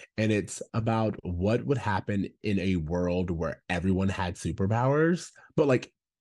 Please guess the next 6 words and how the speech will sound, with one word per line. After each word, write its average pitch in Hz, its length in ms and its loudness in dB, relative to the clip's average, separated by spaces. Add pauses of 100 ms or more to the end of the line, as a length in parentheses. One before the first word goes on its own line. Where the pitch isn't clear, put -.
(160)
everyone 135 400 6
has 104 340 0 (120)
superpowers. 95 580 0
Some 117 220 4
of 123 100 6
them 135 300 6